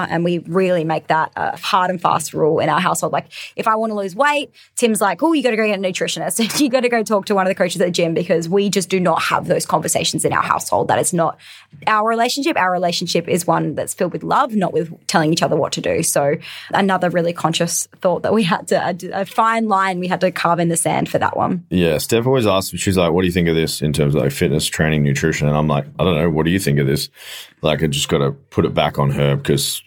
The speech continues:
Speaker 2: you know, I don't wanna get into that coaching situation with my fiance.
Speaker 1: Yeah.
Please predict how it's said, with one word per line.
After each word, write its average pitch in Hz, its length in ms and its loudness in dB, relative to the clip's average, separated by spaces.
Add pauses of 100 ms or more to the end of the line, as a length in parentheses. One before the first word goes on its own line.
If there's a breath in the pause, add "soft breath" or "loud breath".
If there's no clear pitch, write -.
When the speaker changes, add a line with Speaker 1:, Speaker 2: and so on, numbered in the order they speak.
Speaker 2:
you 71 80 2
know, 65 100 2
I 67 160 0 (360)
don't 69 220 2
wanna 64 200 0
get 64 160 2
into 64 220 -2
that 65 240 0
coaching 65 340 0
situation 65 540 0
with 64 100 2
my 64 140 0
fiance. 67 480 0 (180)
Speaker 1:
Yeah. 160 320 -2